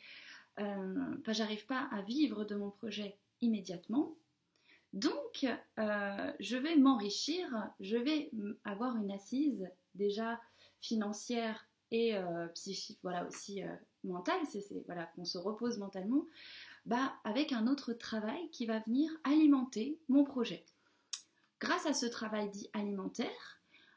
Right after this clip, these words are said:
euh, que je vais essayer d'aménager avec des horaires peut-être, euh, moindres qu'un, enfin, plus, voilà, plus petit qu'un trente-cinq heures pour avoir le temps de, de construire, euh, mon projet d'auto-entrepreneur, et ben, si je le prends de manière, voilà, c'est une marche,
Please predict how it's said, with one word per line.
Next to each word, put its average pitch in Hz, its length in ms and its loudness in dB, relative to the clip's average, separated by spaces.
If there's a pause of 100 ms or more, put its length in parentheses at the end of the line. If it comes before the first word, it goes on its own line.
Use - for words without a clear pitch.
(160)
euh, 202 180 -4
que 233 160 -2
je 226 140 0
vais 233 140 2
essayer 220 420 -2
d'aménager 202 520 -4
avec 190 260 -6
des 196 180 -6
horaires 202 360 -8
peut-être, 214 460 -8
euh, 175 300 -10 (220)
moindres 208 500 -2
qu'un, 190 280 -6
enfin, 175 180 -6
plus, 233 200 -4 (320)
voilà, 185 380 -4
plus 240 80 -4
petit 247 280 2
qu'un 214 140 -2
trente-cinq 190 480 -8
heures 381 240 -2
pour 214 140 -8
avoir 196 200 -2
le 185 120 -2
temps 285 260 4
de, 202 320 0 (580)
de 190 120 -6
construire, 196 560 -4
euh, 170 260 -8
mon 175 180 -6
projet 175 480 -12 (100)
d'auto-entrepreneur, 190 920 -6 (500)
et 196 120 2
ben, 302 280 6
si 285 200 2
je 247 120 2
le 240 100 0
prends 269 200 2
de 233 80 6
manière, 208 360 0
voilà, 220 280 -2 (280)
c'est - 340 0
une 240 180 8
marche, - 600 4